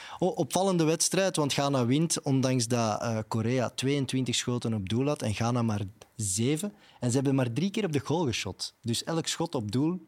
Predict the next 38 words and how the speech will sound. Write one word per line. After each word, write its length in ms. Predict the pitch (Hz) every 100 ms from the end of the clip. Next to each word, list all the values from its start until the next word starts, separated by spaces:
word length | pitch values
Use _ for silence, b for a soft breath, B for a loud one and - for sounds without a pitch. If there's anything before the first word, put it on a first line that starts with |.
| _
was 240 | 110 98 95
binnen. 320 | 113 98 82 B B
Ze 100 | -
hadden, 240 | 120 120 - -
eh, 200 | 131 117 117
de 80 | 127
Koreanen 360 | 127 123 131 135
hadden 180 | 120
ook 60 | 127
nog 140 | 127
vijfenzestig 640 | - - 165 156 151 - -
procent 360 | 127 - 113
balbezit, 420 | 98 170 170 175 -
wat 100 | -
eigenlijk 320 | 156 170 156
wil 120 | 127
zeggen 260 | 113 165 143
dat 140 | 123 -
Korea 340 | 123 117 147
die 140 | 131 117
match 220 | 131 123
domineerde. 640 | 120 113 101 123 139 208 - B B B
Maar 140 | 107 110
Ghana 280 | 113 139 143
draaide 340 | 139 139 123
het 180 | 117 -
om. 180 | 180 - B B B B
En 120 | 127
een 100 | 135
opvallend 500 | 131 - 165 185 135
beeld 280 | 139 180 165
was 140 | 147
tijdens 420 | 156 139 131 - -
het 180 | 135
volkslied. 880 | - 139 170 175 - 220 240 - 117
Dus 260 | 123 120 - B B B _
Kwan 420 | - 165 185 165 - -
Chang-hoon, 760 | 165 147 104 95 143 196 240